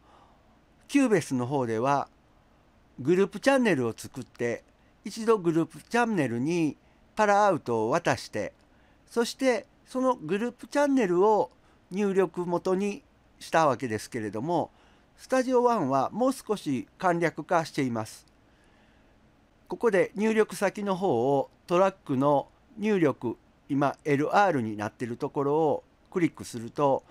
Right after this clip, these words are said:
インストゥルメントというのが一番下に出てきます。そこにマウスを当てると、先ほどのパラアウトが表示されます。これで録音の準備は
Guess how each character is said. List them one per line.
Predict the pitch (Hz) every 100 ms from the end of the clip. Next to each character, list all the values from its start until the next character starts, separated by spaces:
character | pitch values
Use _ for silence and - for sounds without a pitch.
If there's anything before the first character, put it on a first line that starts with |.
| - - _
イ | 160
ン | 175
ス | -
ト | 185
ゥ | 185
ル | 202
メ | 247
ン | 208
ト | 117 104
と | 113
い | 117
う | 120
の | 117
が | 123 143 - _ _
一 | - 170
番 | 160 160
下 | - 147
に | 147
出 | 143
て | 139
き | -
ま | 131 123
す。 | - - _ _ - - _ _ _ _ _ _
そ | - 220
こ | 277
に | 233 156
マ | 175 180
ウ |
ス | 151 135
を | 117 131
当 |
て | 147 143
る | 143
と、 | 214 185 123 - _ _ _ _ _ _
先 | - 185 190
ほ | 180
ど | 175
の | 180 165
パ | - 185
ラ | 180 180
ア |
ウ | 143
ト | 135 151
が | 190 135 -
表 | 135 120
示 | 113
さ | 123
れ | 117
ま | 110 110
す。 | - - _ _ _ _ _ _ _ _ _ _
こ | -
れ | 254
で | 254 247 - 160
録 | 185 185 190
音 | 190
の | 208 233 -
準 | 151 151 139
備 | 143
は | 175 170